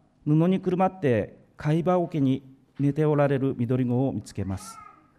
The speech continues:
これがあなた方のための印です。」するとたちまち、その御使いと一緒に多くの天の軍勢が現れて、神を賛美して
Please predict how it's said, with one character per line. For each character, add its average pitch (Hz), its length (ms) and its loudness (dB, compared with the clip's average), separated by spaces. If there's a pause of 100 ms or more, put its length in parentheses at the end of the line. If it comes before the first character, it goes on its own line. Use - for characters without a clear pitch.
(440)
こ - 100 -4
れ 139 100 4
が 151 500 2
あ 135 80 0
な 147 100 2
た 143 100 -2
方 143 240 -2
の 151 300 0
た 139 100 -4
め 117 120 0
の 123 260 0
印 - 440 -12
で 101 100 -8
す。」 - 300 -20 (1800)
す - 180 -8
る 160 100 -6
と 175 140 -2
た 165 140 -4
ち 165 120 -6
ま 165 140 2
ち、 - 320 -16 (500)
そ - 200 -6
の 160 80 2
御 160 120 2
使 165 280 -2
い 165 100 -4
と 165 80 -4
一 160 80 -4
緒 - 180 -6
に 160 400 -4
多 185 180 0
く 156 120 -6
の 127 100 0
天 151 380 0
の 131 320 -2
軍 123 240 -2
勢 120 180 0
が 117 160 0
現 110 220 -2
れ 101 80 -6
て、 92 260 -12 (500)
神 139 280 0
を 113 220 0
賛 107 280 -8
美 - 80 -10
し - 80 -14
て - 200 -10